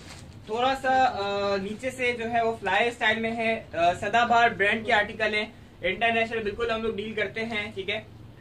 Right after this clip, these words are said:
और, अ, small, medium, large sizes में आपको मिल जाएगा। Sizes बता चुका हूँ, Small का chest nineteen है, medium का chest ट्वेंटी वन है, large का chest ट्वेंटी थ्री है। सदाबहार का आर्टिकल है।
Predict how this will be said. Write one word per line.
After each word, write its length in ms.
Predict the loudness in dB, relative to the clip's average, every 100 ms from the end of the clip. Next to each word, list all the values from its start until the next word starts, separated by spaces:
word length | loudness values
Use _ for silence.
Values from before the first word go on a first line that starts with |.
| -20 -20 -10
और, 460 | -2 0 2 0 0
अ, 1080 | 0 0 0 -2 -8 -10 -6 -2 -2 -2 -4
small, 340 | -6 2 2
medium, 280 | 2 -2 0
large 260 | 4 4 4
sizes 380 | 0 -2 -4 -4
में 80 | -4
आपको 160 | -4
मिल 200 | -4 -4
जाएगा। 320 | 2 2 2
Sizes 340 | 0 0 -2 -4
बता 280 | -2 0 0
चुका 200 | -2 -2
हूँ, 200 | -2 -4
Small 360 | -6 -2 0
का 100 | 0
chest 240 | 0 -2 -2
nineteen 340 | -4 -4 -4
है, 160 | -4 -4
medium 260 | -6 -6
का 120 | -4 -4
chest 200 | -4 -4
ट्वेंटी 220 | -4 -2
वन 240 | 0 0
है, 180 | -2 -2
large 280 | 0 0 0
का 120 | -4
chest 200 | -2 -2
ट्वेंटी 280 | -4 -6 -6
थ्री 100 | -6
है। 160 | -4
सदाबहार 420 | -4 -4 0 0 2
का 80 |
आर्टिकल 360 | 2 2 -4 -2
है। 140 | -4